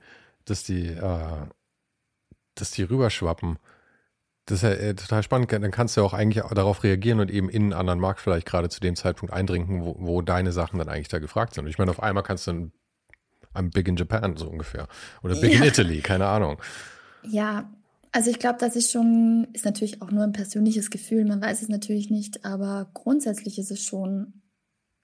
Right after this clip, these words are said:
Speaker 2: glaub ich, ratsam, gerade in dem Beruf auch immer ein bisschen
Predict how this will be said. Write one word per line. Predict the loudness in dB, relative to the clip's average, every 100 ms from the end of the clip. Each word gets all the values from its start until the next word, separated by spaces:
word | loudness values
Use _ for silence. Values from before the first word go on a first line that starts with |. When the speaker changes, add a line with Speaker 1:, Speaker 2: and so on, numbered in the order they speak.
| _
Speaker 2:
glaub | -6 -4
ich, | -4 -8
ratsam, | -8 -6 -6 -6 -6 -4 -4 -4 -8 _ _ -18
gerade | -8 -2 0
in | 0
dem | -2
Beruf | -2 -4 -4
auch | -10
immer | -8 -6
ein | -6
bisschen | -8 -10 -6 -6 -6 -10